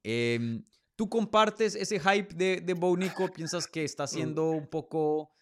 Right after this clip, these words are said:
Speaker 1: inflado o no? ¿O crees que le corresponde
Speaker 2: Mira,
Speaker 1: el hype?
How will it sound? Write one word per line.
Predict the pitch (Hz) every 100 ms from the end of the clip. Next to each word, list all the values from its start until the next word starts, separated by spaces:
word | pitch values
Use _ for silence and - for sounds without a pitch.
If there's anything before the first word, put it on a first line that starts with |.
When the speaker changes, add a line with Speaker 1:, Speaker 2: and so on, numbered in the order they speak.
| _ _
Speaker 1:
inflado | 127 135 - 156 165 175 175
o | 175 170 120 113
no? | 127 160 170 175 170 -
¿O | 113 117 113 113 104 - _
crees | - 143 143
que | 156
le | 147 135
corresponde | 131 120 104 - 135
Speaker 2:
Mira, | 147 135
Speaker 1:
el | 127 120
hype? | 104